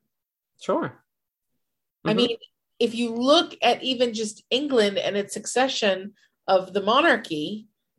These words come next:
Speaker 2: and how they did that. I mean, if you look at, like,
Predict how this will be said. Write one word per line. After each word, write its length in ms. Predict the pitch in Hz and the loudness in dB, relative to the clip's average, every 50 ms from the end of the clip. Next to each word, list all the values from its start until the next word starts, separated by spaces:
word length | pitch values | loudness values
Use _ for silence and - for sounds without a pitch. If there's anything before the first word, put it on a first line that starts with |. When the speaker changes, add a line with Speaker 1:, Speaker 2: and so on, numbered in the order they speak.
| _ _ - | _ _ -4
Speaker 2:
and 140 | 196 202 202 | -2 -2 -2
how 380 | 208 - - 247 247 247 247 | -2 -2 0 2 2 4 4
they 160 | 226 220 208 | 4 4 4
did 340 | 208 208 262 311 349 - - | 2 2 0 -2 -2 -2 -2
that. 300 | 190 151 117 - - - - _ - - _ _ - | -4 -4 -4 -6 -8 -12 -14 _ -20 -20 _ _ -4
I 20 | |
mean, 140 | 226 240 233 | -2 0 0
if 100 | 233 220 226 | 0 0 -2
you 120 | 247 262 | -2 -4
look 360 | 226 233 254 294 320 311 - | -2 0 2 2 2 2 4
at, 120 | 302 - 190 | 2 4 6
like, 320 | 226 220 208 202 - - | 6 6 6 4 2 -4